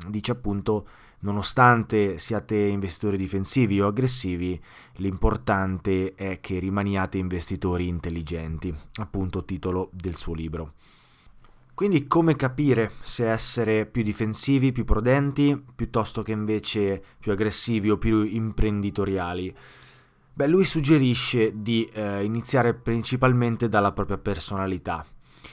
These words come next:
Si è pronti a, eh, investire diverso tempo nell'analisi,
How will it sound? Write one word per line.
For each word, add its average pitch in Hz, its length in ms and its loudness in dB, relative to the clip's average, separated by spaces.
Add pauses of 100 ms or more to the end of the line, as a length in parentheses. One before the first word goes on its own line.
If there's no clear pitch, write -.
(400)
Si - 200 -2
è 135 40 6
pronti 131 760 4
a, 104 380 4
eh, 101 580 -4 (420)
investire 120 840 2
diverso 117 560 2
tempo 117 460 2
nell'analisi, 107 1120 0